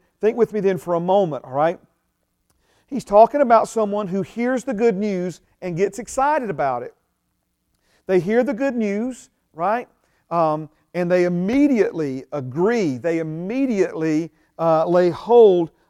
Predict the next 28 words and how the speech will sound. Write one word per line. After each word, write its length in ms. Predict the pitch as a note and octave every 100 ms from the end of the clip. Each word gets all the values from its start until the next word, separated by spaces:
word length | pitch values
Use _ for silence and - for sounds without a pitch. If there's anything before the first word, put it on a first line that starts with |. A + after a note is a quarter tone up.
| -
of 380 | E3+ F3 E3+ D3+
that 360 | E3 D#3+ -
word, 600 | C#3+ F#3 C4+ F3+ C3+ F#3 F#3 _ _
okay? 340 | D3+ C#3+ A3 G3+ _ _ _ _ _ _ -
Um, 400 | E3 D#3 D#3 D#3 _ _ _
but 520 | D3 G#3+ G#3 - _ _
they 280 | F#3 G#3 G#3
do 280 | D#3+ A3+ D4
not 340 | C#4+ A3+ A3+
have 580 | - G#3 G#3 G3+ F#3+ E3 - -
a 120 | G3+
firm 480 | F#3 - A#3+ B3+ C4+
enough 380 | A3+ G3+ F#3+ F3+
hold, 720 | - B3 C4+ G#3 D3 D#3+ G#3+ _ _ _ _
right, 380 | D3 E3 G3 G#3 _ _ _ _ _ _ -
to, 540 | - G#3 G3+ G3 F3+ _ _ _
to, 240 | F#3 E3+ -
to 120 | - F#3
hang 400 | - A3 A#3 A#3
on, 280 | A#3 G#3
if 140 | G3 -
you 100 | F#3
will, 320 | F#3 F#3 G3+
to 180 | - F#3
that 220 | D#3+ F3+
truth, 400 | - F#3 D#3+ G3+ - _ _ _ _ -
that 240 | F3 -
promise, 680 | - F#3+ D3 D#3 F#3 - -